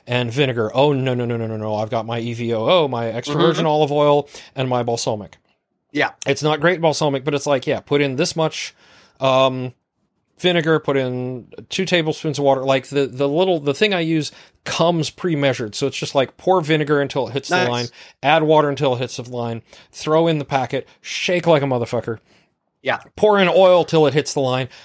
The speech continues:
Speaker 1: shake like a motherfucker, done.
Speaker 2: Nice.
Speaker 1: And then you just, and then I'll just, I, I admit I'm bad about it. I'll drown the fucking salad in that. But there's,
Speaker 2: Yes. <laughs>
Speaker 1: but it's, like,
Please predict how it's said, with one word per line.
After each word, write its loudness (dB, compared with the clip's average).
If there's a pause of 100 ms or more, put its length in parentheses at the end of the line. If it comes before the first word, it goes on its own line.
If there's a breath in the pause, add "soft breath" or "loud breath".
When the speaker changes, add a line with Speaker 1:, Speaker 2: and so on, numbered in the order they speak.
Speaker 1:
shake -2
like 2
a -2
motherfucker, -4 (400 loud breath)
done. -2 (1040)
Speaker 2:
Nice. -2
Speaker 1:
And 0
then 4
you 0
just, -2 (140)
and 2
then 0
I'll 2
just, -2 (760)
I, 2
I 0
admit -4
I'm -8
bad -2
about -4
it. -10
I'll -14
drown -4
the -10
fucking -12
salad -14
in -20
that. -20 (520 soft breath)
But 0
there's, 2
Speaker 2:
Yes. -2
<laughs> -6
Speaker 1:
but 4
it's, -2
like, 4